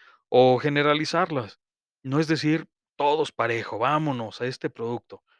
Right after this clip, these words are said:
No, no. Es diseñar una estrategia de inversión. Por último, diversifica.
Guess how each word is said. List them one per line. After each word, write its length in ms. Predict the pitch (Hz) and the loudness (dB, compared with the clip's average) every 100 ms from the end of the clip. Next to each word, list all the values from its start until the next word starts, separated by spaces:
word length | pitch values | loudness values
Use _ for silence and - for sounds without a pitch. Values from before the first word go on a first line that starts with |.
| _ _ | _ _
No, 140 | 160 170 | -10 -8
no. 340 | 151 131 - _ _ _ _ - | -6 -8 -12 _ _ _ _ -8
Es 320 | 120 135 - _ | -6 -6 -14 _
diseñar 920 | 143 123 110 - 107 110 117 151 196 _ _ | -12 -8 -6 -6 -8 -8 -8 -8 -10 _ _
una 360 | 139 151 180 180 | -8 -6 -6 -8
estrategia 680 | 147 - 104 98 117 - 113 | -10 -12 -12 -10 -10 -10 -12
de 80 | 104 | -12
inversión. 580 | 98 - - 117 113 _ _ _ _ _ _ _ _ _ _ _ - | -18 -16 -12 -12 -14 _ _ _ _ _ _ _ _ _ _ _ -2
Por 140 | 127 | 2
último, 480 | 175 170 135 104 - _ _ _ _ _ _ _ - | 0 -2 -8 -10 -16 _ _ _ _ _ _ _ -12
diversifica. 1000 | 127 123 113 - 117 104 131 - - | -6 0 0 -2 -6 -8 -10 -10 -20